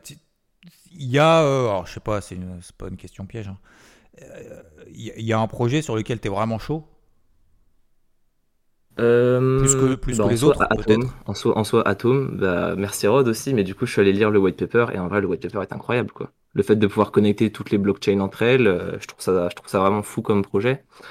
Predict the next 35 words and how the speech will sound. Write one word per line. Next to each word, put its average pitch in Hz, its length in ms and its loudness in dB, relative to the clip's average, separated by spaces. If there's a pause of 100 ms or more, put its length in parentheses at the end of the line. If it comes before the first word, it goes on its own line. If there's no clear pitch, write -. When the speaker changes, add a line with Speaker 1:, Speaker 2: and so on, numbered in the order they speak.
(260)
Speaker 2:
Après, 113 440 2
euh, 92 720 4 (1080)
en 104 100 0
soi, 139 260 4
E 117 60 6
G 104 160 4
L 101 80 4
D 123 100 6
m'intéresse 104 480 0
un 92 80 0
peu, 113 160 -6
en 117 80 -2
soi, 107 160 -2
dans 104 120 0
le 95 60 -2
projet, 98 300 -2
dans 104 120 0
le 90 40 -2
fait - 260 -2
que, - 160 -4
euh, 92 1040 2
je - 140 -14
trouve 104 240 -2
la 95 80 0
blockchain, 101 500 -2
euh, 98 400 -2
bah, 92 400 0
en 107 80 -2
termes 113 180 4
de 110 100 6
capacité 120 540 4
de 123 60 -8
transaction, 113 560 2
vraiment 104 420 4
exceptionnelle. 131 540 2